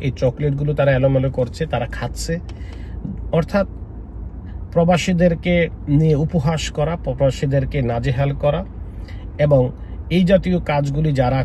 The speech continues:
করেছে, যে কাস্টম কর্মকর্তারা করেছে, তিনজন কাস্টমস ইন্সপেক্টর লেভেলের যারা ছিল তাদেরকে আইনের আওতায় এনেছে বিভাগীয় কাস্টমস এর যে কমিশনার,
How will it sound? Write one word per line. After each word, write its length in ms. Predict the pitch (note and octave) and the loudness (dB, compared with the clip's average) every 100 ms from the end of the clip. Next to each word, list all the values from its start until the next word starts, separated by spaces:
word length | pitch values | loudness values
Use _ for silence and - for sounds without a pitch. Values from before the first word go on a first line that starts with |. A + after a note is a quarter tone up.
| - | 0
করেছে, 360 | E3 F#3 - A#2+ | 0 0 0 -2
যে 120 | C3+ | -2
কাস্টম 640 | C3 C3 - E3 D#3 - | -2 -4 -2 0 2 2
কর্মকর্তারা 720 | - D3 D3+ D3 C#3 C#3+ C#3+ C3 | 2 2 2 2 2 2 2 4
করেছে, 380 | D#3+ F3 - | 2 2 0
তিনজন 420 | B2+ F#3+ G#3+ F#3+ F3+ | 0 4 4 4 2
কাস্টমস 680 | D3 - D#3+ D3 B2 - E3 | 0 0 0 2 0 -2 0
ইন্সপেক্টর 720 | D3 - - D3 - C#3+ C3+ - | 0 0 -2 -2 2 2 2 2
লেভেলের 400 | B2+ B2+ B2+ B2+ | 2 4 4 4
যারা 220 | A#2 A#2+ B2+ | 2 2 0
ছিল 360 | - F3+ F#3 A3 - | 2 0 2 0 0
তাদেরকে 1000 | A#2+ B2 C#3 - - - - - D3+ D#3 - | 2 4 4 2 -2 -4 -4 0 2 2 2
আইনের 320 | C#3 C#3+ C#3+ C#3 | 4 6 6 6
আওতায় 420 | E3+ - C#3+ - - - D3 | 4 4 2 2 0 0 4
এনেছে 540 | C#3 C#3+ - C#3+ C#3 - - - - - | 4 4 2 0 0 -2 -4 -6 -4 0
বিভাগীয় 680 | A#2+ C3+ C3+ C#3+ C#3 - - | 4 4 6 6 6 4 -2
কাস্টমস 440 | B2+ - - - - - - - - - - - - - - - - - - - - - - | -4 -2 0 0 -2 -4 -6 -6 -6 -6 -6 -6 -4 -4 -4 0 -2 -2 -6 -6 -6 -4 2
এর 200 | C#3+ C3 | 4 6
যে 160 | C#3 C#3 | 6 6
কমিশনার, 600 | B2+ E3 F3 D#3+ C#3+ | 8 8 8 8 8